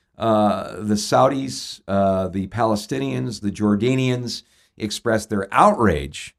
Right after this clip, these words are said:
that Ben Giver would make this kind of a trip to the Temple Mount.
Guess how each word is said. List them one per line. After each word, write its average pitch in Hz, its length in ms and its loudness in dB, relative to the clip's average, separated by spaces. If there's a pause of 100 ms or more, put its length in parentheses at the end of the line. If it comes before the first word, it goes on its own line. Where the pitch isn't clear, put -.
(120)
that 98 400 2
Ben 104 220 4
Giver 98 360 2
would 101 360 0
make 117 380 2
this 104 200 -2
kind 101 220 -2
of 92 60 -2
a 95 60 -6
trip - 380 0 (400)
to 107 440 0
the 104 120 -2
Temple 95 420 -4
Mount. 113 360 2